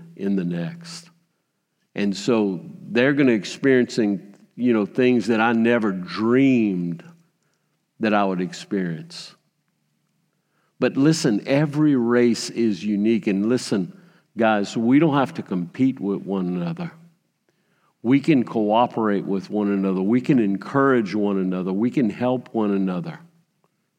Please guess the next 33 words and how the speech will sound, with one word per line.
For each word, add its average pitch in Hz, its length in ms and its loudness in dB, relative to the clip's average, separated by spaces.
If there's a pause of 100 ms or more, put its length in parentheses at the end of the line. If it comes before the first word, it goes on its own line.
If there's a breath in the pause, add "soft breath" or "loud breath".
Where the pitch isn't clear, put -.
(800)
We 127 140 2
can 127 200 0
pray 139 360 0
for 117 220 -6
one 98 180 -2
another. 87 420 -6 (1700)
We 143 100 6
can 127 220 4
stir 151 480 2
up 147 160 0
one 139 160 4
another 131 420 4
to, - 260 0
as 110 240 -2
Hebrews 127 680 2
ten 131 380 4
says, 110 440 0 (380 loud breath)
to 139 120 2
love 127 280 4
and 127 160 4
good 123 180 2
works, 123 380 2
not 135 320 4
neglecting 131 720 2
to 113 80 0
meet 123 280 2
together 117 440 2
as 110 200 -2
is 117 220 -2
the 113 140 2
habit 120 280 2
of 92 160 -2
some, 131 440 0